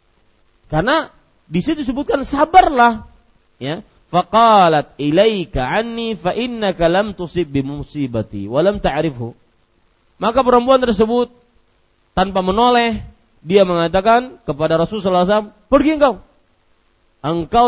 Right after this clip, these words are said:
tidak mendapati musibah sebagaimana yang aku rasakan."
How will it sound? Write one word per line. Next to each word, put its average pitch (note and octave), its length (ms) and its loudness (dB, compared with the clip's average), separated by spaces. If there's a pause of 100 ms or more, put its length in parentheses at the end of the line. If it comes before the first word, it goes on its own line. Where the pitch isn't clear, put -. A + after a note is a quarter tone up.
tidak F3+ 320 -2
mendapati F3+ 720 -2
musibah B3 480 0
sebagaimana A#3+ 560 -2
yang C4 160 -4
aku D4+ 160 -2
rasakan." A#3+ 640 2